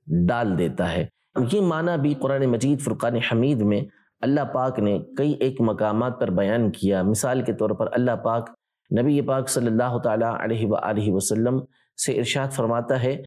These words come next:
آ، لوگوں کے بارے میں کہ اللہ پاک نے ان کے دلوں کے اندر الفت ڈال دی۔ اسی طرح اللہ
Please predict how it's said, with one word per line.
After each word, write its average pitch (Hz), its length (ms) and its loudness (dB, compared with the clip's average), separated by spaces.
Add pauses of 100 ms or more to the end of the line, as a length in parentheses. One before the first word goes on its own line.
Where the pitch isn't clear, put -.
(540)
آ، 110 100 2
لوگوں 131 440 2
کے 139 120 -2
بارے 117 300 0
میں 135 200 2
کہ 147 480 0
اللہ 139 200 2 (160)
پاک 147 280 -2
نے 139 100 0
ان 143 200 0
کے 135 80 0
دلوں 127 300 2
کے 135 120 -4
اندر 123 260 0
الفت 117 480 -2 (600)
ڈال 90 320 0
دی۔ 90 160 2 (120)
اسی 151 260 0
طرح 160 220 0
اللہ 139 180 2